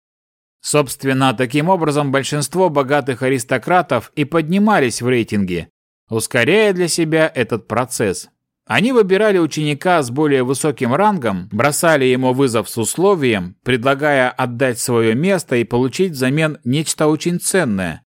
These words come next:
после чего противник попросту сдавался. Ну а так как все вызовы были возможны в рамках только одного этажа,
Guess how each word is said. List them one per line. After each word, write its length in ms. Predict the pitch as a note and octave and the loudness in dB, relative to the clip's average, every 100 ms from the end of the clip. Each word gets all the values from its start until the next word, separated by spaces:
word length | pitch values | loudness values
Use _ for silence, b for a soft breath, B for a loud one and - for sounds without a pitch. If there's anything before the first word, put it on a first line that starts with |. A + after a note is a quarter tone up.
| _ _ _ - | _ _ _ -2
после 380 | D3 G3+ A3 | 0 2 0
чего 320 | G3 F3+ G3 G3+ | 0 2 2 2
противник 680 | D#3+ D3+ - G3+ F3 D#3 | 0 -2 0 0 0 -4
попросту 500 | - A#2 A#2+ A2+ - | -2 -2 -2 -4 -4
сдавался. 760 | A2 A#2+ C#3 B2+ F#2+ - D#2+ D#2 _ _ _ _ - | -2 0 2 2 0 -6 -12 -14 _ _ _ _ -4
Ну 160 | A#2+ | 2
а 80 | C#3 | 2
так 340 | C#3 - D3 - | 2 0 0 0
как 180 | C3+ | -4
все 220 | A#2+ - C#3+ | -2 0 2
вызовы 440 | E3 C3+ A#2 A#2 | 2 2 2 2
были 260 | G2+ A2+ A2+ | 2 2 2
возможны 580 | A#2+ B2+ D3 B2 A2 | 0 0 -2 -2 -2
в 80 | A2 | 0
рамках 380 | B2 B2 - A2 | 0 -2 -4 -6
только 360 | - A2+ - A2+ | -2 -4 0 0
одного 380 | G#2+ C3 B2 | 0 0 0
этажа, 500 | G#2 G#2+ A2+ E3 F3 | 0 -2 -2 -2 -2